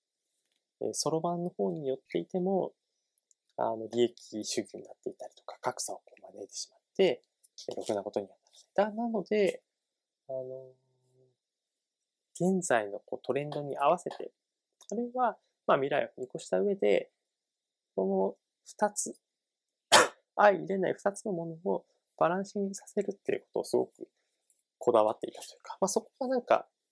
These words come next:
あのー、ちょっとアーティスティックな側面もあるのかなというふうに思います。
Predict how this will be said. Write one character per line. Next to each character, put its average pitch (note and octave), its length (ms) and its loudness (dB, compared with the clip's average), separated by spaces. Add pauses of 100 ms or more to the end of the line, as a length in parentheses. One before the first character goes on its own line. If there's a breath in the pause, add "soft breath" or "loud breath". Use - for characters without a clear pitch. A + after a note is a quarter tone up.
(120)
あ D3+ 40 -4
の D3 420 -6
ー、 - 20 -12
ち - 100 0
ょ - 20 0
っ - 40 -2
と - 160 4
ア D#3+ 140 4
ー E3 40 -20
テ - 100 -10
ィ - 40 -4
ス - 120 -8
テ G3 100 2
ィ - 20 -10
ッ - 140 -14
ク - 200 -2 (680)
な A#2 100 2
側 - 260 -4
面 A2+ 160 2
も A2 100 4
あ B2+ 60 4
る B2 80 0
の G2 80 -6
か - 140 -18
な - 80 -20
と - 100 -14
い - 20 -20
う - 40 -20
ふ - 180 -20
う - 20 -20
に - 80 -20
思 - 160 -20 (160)
い - 40 -20
ま - 60 -20
す。 - 240 -14